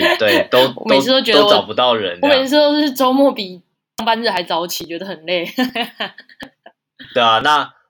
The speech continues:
Speaker 1: 这件，这件事情是我们热爱，而且是习以为常的事情，
Speaker 2: 嗯哼。
Speaker 1: 那我们就想说，诶，可以跟大家分享。而且因为我们也会不定时的，就是分享一些，诶，大自然野外的这个照片啊，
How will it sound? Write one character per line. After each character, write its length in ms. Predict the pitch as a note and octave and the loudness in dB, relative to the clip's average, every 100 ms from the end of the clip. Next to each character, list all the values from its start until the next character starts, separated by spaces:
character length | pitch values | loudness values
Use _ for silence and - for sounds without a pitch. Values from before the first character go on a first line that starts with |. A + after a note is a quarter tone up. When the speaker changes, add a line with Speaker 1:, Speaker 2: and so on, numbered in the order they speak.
| _ _ _ - | _ _ _ -6
Speaker 1:
这 160 | F3+ | -4
件， 220 | E3+ E3+ | -2 -2
这 220 | E3+ - E3+ | -4 -6 -2
件 160 | E3+ | -2
事 120 | D#3+ | -2
情 140 | D#3 B2 | -8 -6
是 100 | C3+ | -6
我 60 | |
们 160 | A#2+ G2 | -6 -6
热 180 | A2 A#2 | -2 0
爱， 120 | A2+ | 0
而 80 | G#2+ | 0
且 160 | G#2+ G#2 | -2 -6
是 120 | A2+ | -8
习 200 | - G2+ | -12 -12
以 80 | G2 | -12
为 160 | F2 | -12
常 240 | F2 F2 E2+ | -12 -16 -16
的 80 | |
事 220 | E2+ G#2 F#2 | -14 -12 -10
情， 160 | G3 | -8
Speaker 2:
嗯 20 | |
哼。 40 | G2+ | -6
Speaker 1:
那 120 | G2 | -8
我 60 | F2+ | -8
们 160 | E2+ | -10
就 240 | F#2 F#2+ - - - _ | -8 -10 -10 -20 -20 _
想 120 | - | -12
说， 120 | G2 G2+ | -6 -2
诶， 180 | C#3 C#3 _ _ - | -4 -6 _ _ -6
可 140 | B2+ | -4
以 80 | A#2+ | -2
跟 180 | A#2 A#2 | -2 0
大 80 | A2+ | 0
家 120 | G#2+ | 0
分 220 | A2 G#2+ | -2 -4
享。 140 | A2+ | -2
而 80 | A#2+ | 0
且 300 | D#3 C3+ G#2+ | 2 2 0
因 160 | - D#3 | -2 -2
为 100 | E3 | 0
我 120 | C3 | 0
们 200 | G#2 G#2 | -2 -2
也 100 | G2 | -2
会 840 | F#2+ B2+ B2 A#2 A2 G#2 G2+ F#2+ _ _ _ _ _ | -2 0 2 2 0 -4 -6 -10 _ _ _ _ _
不 80 | C#3 | -12
定 240 | C#3 E3 | -6 -4
时 280 | B2+ - G2+ | -6 -8 -8
的， 140 | G2+ G#2 | -4 -4
就 100 | A#2+ | -4
是 140 | C3 A#2+ - _ _ _ _ _ | -6 -8 -14 _ _ _ _ _
分 200 | - C#3 | -4 -4
享 180 | C#3 G2+ | -2 -4
一 40 | |
些， 140 | G#2+ B2 | -4 -4
诶， 120 | B2+ | -4
大 240 | A#2+ C3+ A#2+ | -4 -4 -4
自 140 | C3 | -2
然 220 | A2+ G#2 | -2 -2
野 100 | F#2+ | -6
外 220 | F2+ A#2 | -2 -2
的 120 | G2+ F#2 | -2 -4
这 100 | G#2+ | -6
个 220 | G2 F2+ _ _ _ | -6 -8 _ _ _
照 220 | - A2+ | -2 -2
片 360 | G2 - A2+ F#2+ | -2 -4 -4 -2
啊， 480 | F#2 F2+ F2+ F2+ | -4 -2 -2 -4